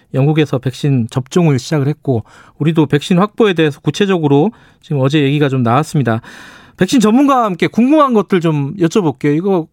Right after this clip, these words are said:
굉장히 관심도 많으시고 궁금하신 게 많으실 겁니다. 문자 보내주시면은 저희들이 대신 또 질문도 해드리겠습니다. 백신 전문가십니다. 국제 백신 연구소 과학 사무처장, 사무차장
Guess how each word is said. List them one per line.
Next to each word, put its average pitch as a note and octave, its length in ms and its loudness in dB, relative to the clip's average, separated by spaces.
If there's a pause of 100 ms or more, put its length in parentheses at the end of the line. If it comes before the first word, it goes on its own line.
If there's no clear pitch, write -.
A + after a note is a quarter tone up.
굉장히 D3+ 400 -4
관심도 D3+ 400 -4
많으시고 A#2+ 720 -6 (360)
궁금하신 C#3 500 -4
게 C#3 120 -2
많으실 C3+ 380 -4
겁니다. B2+ 320 -2
문자 G#3+ 320 0
보내주시면은 G#3+ 600 -2 (280)
저희들이 F3+ 320 -4
대신 D#3 380 -4
또 C#3+ 100 -6
질문도 C#3 460 -4
해드리겠습니다. C3 720 -8 (440)
백신 A3+ 280 0
전문가십니다. G#3 720 0
국제 G3+ 400 -2
백신 F#3+ 340 0
연구소 F3 560 0 (360)
과학 D3 300 -2
사무처장, G#3+ 840 -2 (160)
사무차장 F#3+ 720 -2